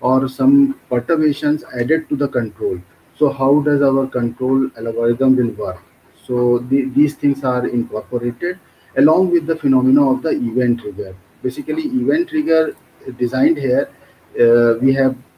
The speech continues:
generated a, a inequality ba-, uh, given in the equation number eight. By this inequality, if there is any instability caused due to the perturbation,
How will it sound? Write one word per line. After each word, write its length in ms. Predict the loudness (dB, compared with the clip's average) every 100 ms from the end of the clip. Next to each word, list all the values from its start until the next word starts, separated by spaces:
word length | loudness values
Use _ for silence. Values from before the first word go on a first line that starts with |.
| _
generated 540 | 0 2 2 0 -2
a, 500 | -2 -4 -2 -2 -4 -8 _ _ _ -10
a 720 | -6 -4 -4 -6 -6 -4 -6 -6 0
inequality 760 | 0 2 2 2 2 -2 -4 0
ba-, 260 | 4 4 2
uh, 340 | -4 -4 -6 -14 _
given 200 | 0 2
in 120 | 4
the 80 | 2
equation 340 | 0 -4 -2
number 260 | 0 0 -2
eight. 220 | -2 -2 -4 _ _ _ _ -4
By 140 | -2
this 240 | 0 -2 -4
inequality, 880 | -6 -2 -2 -2 -6 -12 -10 -8 -6
if 140 | -6 0
there 220 | 0 2
is 220 | -2 -6 -10
any 380 | -2 2 4 2 -2
instability 800 | -4 -4 2 2 4 0 0 -2
caused 500 | -2 -4 -4 -4 -6 -4
due 180 | -4 -2
to 60 |
the 140 | -4 -4
perturbation, 800 | -4 -4 -2 0 -2 -4 -10